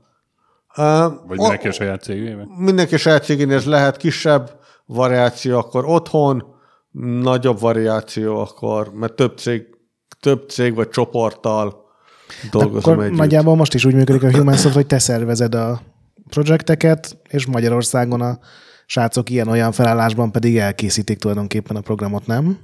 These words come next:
Speaker 1: Igen, abszolút, tehát igazából csak jogi értelemben változott,
Speaker 2: Aha.
Speaker 1: hogy nem a cég emberei, hanem külsős emberek csinálják, de ugyanazok, akik még a cégnél voltak.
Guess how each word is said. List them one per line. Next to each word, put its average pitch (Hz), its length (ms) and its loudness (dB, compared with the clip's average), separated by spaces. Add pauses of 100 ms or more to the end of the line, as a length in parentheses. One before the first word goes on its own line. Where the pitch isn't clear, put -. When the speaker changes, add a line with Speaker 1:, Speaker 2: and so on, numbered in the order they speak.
(140)
Speaker 1:
Igen, 147 240 2
abszolút, 156 400 0
tehát 143 180 0
igazából 143 380 2
csak 139 320 -2
jogi 143 380 2
értelemben 127 680 0
változott, 123 500 0
Speaker 2:
Aha. 127 80 0
Speaker 1:
hogy 127 100 -4
nem 131 200 0 (420)
a 117 120 -2
cég 151 460 2
emberei, 127 560 2
hanem 113 460 -2
külsős 123 520 0
emberek 107 600 0 (300)
csinálják, 123 460 0
de 131 100 0
ugyanazok, 120 520 0
akik 113 260 -4
még 110 160 -2
a 104 60 0
cégnél 104 440 -4
voltak. 98 640 -8